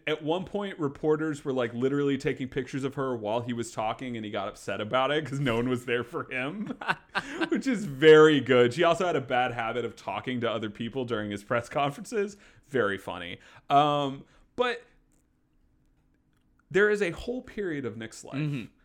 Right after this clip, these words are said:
Speaker 2: Yeah.
Speaker 1: where his whole deal is that he starts a company. And that company is here to sell you a condiment.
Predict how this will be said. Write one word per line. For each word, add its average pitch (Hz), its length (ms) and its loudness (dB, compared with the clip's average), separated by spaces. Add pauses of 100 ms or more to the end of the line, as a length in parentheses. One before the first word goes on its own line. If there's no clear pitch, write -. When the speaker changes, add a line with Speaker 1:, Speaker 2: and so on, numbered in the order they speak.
Speaker 2:
Yeah. 117 140 -6
Speaker 1:
where 135 140 2
his 151 200 -2
whole 190 240 -4
deal 92 380 -8 (240)
is 120 140 -6
that 127 120 -4
he 151 100 -8
starts 160 360 -8
a 180 60 -8
company. - 460 -16 (880)
And 143 140 -4
that 156 140 -4
company 123 540 -8 (360)
is - 100 -14
here 196 180 0
to 185 80 -8
sell 175 260 -4
you 151 140 -2
a 123 40 -4
condiment. 131 560 -14